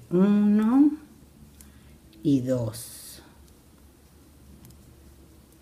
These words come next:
Dos cadenas y nuevamente los dos macizos de acá. Uno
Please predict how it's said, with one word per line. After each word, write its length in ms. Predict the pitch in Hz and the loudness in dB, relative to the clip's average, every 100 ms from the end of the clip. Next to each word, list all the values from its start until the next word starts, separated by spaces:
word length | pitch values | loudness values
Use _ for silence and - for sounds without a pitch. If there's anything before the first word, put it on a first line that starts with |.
| - - - - - - - - _ _ _ _ _ - - _ - - - - | -20 -20 -20 -20 -20 -20 -20 -20 _ _ _ _ _ -20 -20 _ -20 -20 -20 -4
Dos 320 | 170 170 170 | 4 4 2
cadenas 880 | - 202 196 196 196 175 175 285 320 - - - - - - - - | 2 2 4 2 2 4 2 0 -6 -12 -20 -20 -20 -20 -20 -20 -12
y 120 | 170 156 | 0 2
nuevamente 960 | 147 135 131 151 156 156 151 - 165 | 4 4 2 4 4 6 2 2 0
los 320 | 156 143 131 | 2 -4 -6
dos 280 | - 117 139 | -10 -10 -6
macizos 760 | 139 147 - 180 170 196 190 | -6 -6 -6 -6 -4 -6 -6
de 80 | 208 | -6
acá. 360 | 202 - 254 - - - _ _ _ _ _ _ _ _ _ _ _ _ _ _ - _ _ _ - _ _ _ - | -8 -6 -6 -6 -20 -20 _ _ _ _ _ _ _ _ _ _ _ _ _ _ -20 _ _ _ -20 _ _ _ -8
Uno 640 | 175 170 180 185 226 269 | -4 -2 0 -2 -2 -4